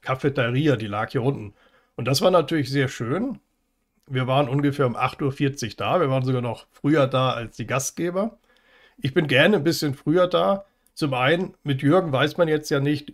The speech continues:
wie gut ist das zugänglich, ähm, das Spiellokal.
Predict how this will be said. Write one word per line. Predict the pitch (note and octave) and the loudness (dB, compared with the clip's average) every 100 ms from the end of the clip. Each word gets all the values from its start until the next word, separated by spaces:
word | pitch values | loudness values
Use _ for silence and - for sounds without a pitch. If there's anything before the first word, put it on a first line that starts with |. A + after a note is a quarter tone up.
| - | -10
wie | B2 C3+ | -4 -4
gut | E3+ D#3+ - | -2 -4 -4
ist | C#3+ - | -4 -4
das | A#2 - | -4 -4
zugänglich, | - E3+ E3+ F3+ G3 B3+ - - _ _ _ _ _ _ _ _ | -6 -2 -2 0 0 -2 -4 -14 _ _ _ _ _ _ _ _
ähm, | C#3 D#3 | -8 -2
das | D#3+ - | -2 -2
Spiellokal. | - F3+ G3+ G3 E3 D#3+ A3 | -4 0 0 0 0 0 -2